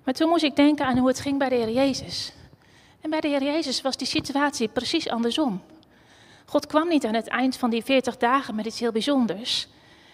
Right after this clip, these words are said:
Nee, aan het eind van die veertig dagen gaat Jezus gewoon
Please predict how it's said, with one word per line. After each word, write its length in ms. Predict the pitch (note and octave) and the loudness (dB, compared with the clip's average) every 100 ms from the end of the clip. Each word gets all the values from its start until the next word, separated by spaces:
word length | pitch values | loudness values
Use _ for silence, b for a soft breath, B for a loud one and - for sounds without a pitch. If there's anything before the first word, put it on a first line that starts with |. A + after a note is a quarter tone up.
| b - | b -4
Nee, 100 | A#3+ | -2
aan 60 | |
het 100 | A3+ | 0
eind 220 | B3 D#4 | 0 0
van 100 | - | 0
die 120 | A3+ A3 | -2 0
veertig 280 | G#3+ A3+ | -2 -2
dagen 340 | - F#3+ G#3+ A#3 | -4 -2 -2 -6
gaat 200 | C4 - | -6 -6
Jezus 300 | F#3 G3 G3+ | -6 -6 -6
gewoon 380 | G3+ G#3 A3 | 2 2 2